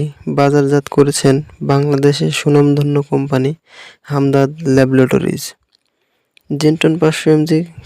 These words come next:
ক্যাপসুলের জেনেরিক নাম হচ্ছে জিনসিং। এই জিনটন ক্যাপসুলটি মানবদেহের জন্য অত্যাধিক গুরুত্বপূর্ণ একটি ঔষধ। জিনটন ক্যাপসুল মানবদেহের অবসন্নতা ও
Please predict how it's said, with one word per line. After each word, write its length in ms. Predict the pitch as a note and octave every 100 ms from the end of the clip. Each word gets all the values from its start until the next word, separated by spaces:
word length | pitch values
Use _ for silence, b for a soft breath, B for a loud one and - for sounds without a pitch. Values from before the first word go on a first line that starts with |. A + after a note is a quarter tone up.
| -
ক্যাপসুলের 560 | D3 C#3+ - D3+ C#3 C#3 - D3
জেনেরিক 400 | C#3+ C#3+ D3 D3 -
নাম 160 | D3 D3
হচ্ছে 340 | C#3+ - - C#3+ D3+ - C#3
জিনসিং। 440 | C#3+ D3 C#3+ - E3 - _ _ _ b b b b b b -
এই 120 | D#3
জিনটন 440 | D#3 D#3+ D#3+ D#3+ D#3+
ক্যাপসুলটি 560 | D#3+ D#3 - D#3+ E3 C#3 C3 -
মানবদেহের 720 | C#3 C#3+ D3+ D3+ D3 D3 D3+ - _ _ _ _
জন্য 380 | - D3 D3+ C#3+ C3+ - -
অত্যাধিক 580 | D#3+ _ D3+ D3 D#3 D#3
গুরুত্বপূর্ণ 640 | D3+ C#3+ D3 C#3 D#3 C3+ C3+
একটি 280 | C3 _ F3 F#3 _ -
ঔষধ। 420 | B2+ - - - - _ _ _ b b b b b b b
জিনটন 440 | D3 D3 D#3 E3 E3
ক্যাপসুল 540 | E3 E3 - - C#3+ C#3+ D3+ D#3
মানবদেহের 640 | D3 D3 D3 D3 D3 D#3 F3 -
অবসন্নতা 800 | C#3 D3 D3 D#3 D3+ D3+ D3 D#3 D#3 -
ও 80 | C#3+